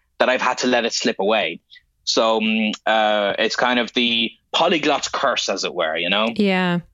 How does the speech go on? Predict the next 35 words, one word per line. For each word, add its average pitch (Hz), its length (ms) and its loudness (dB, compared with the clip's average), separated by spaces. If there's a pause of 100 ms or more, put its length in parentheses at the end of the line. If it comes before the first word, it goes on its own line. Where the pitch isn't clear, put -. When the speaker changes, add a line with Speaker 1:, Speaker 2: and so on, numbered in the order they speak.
(840)
Speaker 2:
Right. 185 380 2
If 190 240 0
it, 185 280 2
if 190 220 0
you 196 80 4
don't 180 240 2
sharpen 175 420 2
it, 170 220 0
it - 160 -2
kind 170 200 2
of 160 80 2
just 160 220 -2
gets 170 240 -2
dull. 156 440 2
And 151 420 0
yeah. 165 200 2
Speaker 1:
Yeah. 151 180 4 (340)
Speaker 2:
When 220 200 2
I, 208 260 2
um, 180 460 2
when 196 200 2
I 196 120 4
left, 202 380 0
I 233 140 4
was 269 160 0
only 208 340 2
in 180 220 2
Brazil 170 640 0
for 160 380 0
one 175 300 2
month. - 380 -2
This - 240 -2
was, - 280 -2
uh, 160 340 0 (1120)
wow, - 380 -2